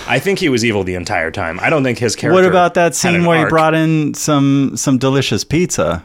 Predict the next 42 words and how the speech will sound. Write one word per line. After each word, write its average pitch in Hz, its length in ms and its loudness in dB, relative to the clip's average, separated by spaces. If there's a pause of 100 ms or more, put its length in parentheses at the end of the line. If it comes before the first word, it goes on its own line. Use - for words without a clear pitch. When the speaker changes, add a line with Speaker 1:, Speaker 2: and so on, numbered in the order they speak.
Speaker 2:
I 117 120 0
Speaker 1:
I, - 40 2
Speaker 2:
didn't 113 180 0
think 101 180 -2
he 98 120 -2
was 92 140 -2
evil 92 220 0
Speaker 1:
I - 20 0
Speaker 2:
then. 107 300 0
Speaker 1:
think 98 100 -2
it - 20 -10
was 80 120 -12
poison 113 480 -2
pizza. - 340 -10 (100)
Speaker 2:
No, 87 460 -2
no, 107 180 2
because 104 300 0
he 123 120 0
had 120 180 0
a 107 60 -2
slice. - 500 -6
Speaker 1:
It - 80 -14
was 101 120 -10
pe-, 113 240 -8
well, 90 440 -6
he, 104 160 -6
maybe 95 300 -6
the 80 100 -6
one 90 320 -4
wasn't 82 260 -8
poisoned, 90 300 -6
or 110 40 -4
maybe 127 200 -2
he 120 100 0
built 107 200 -2
up 98 120 -4
an 98 60 -4
immunity 107 400 -4
to 76 80 -12
poison 90 440 -6
pepperoni. 92 680 -8
Speaker 2:
Yeah, 92 460 -2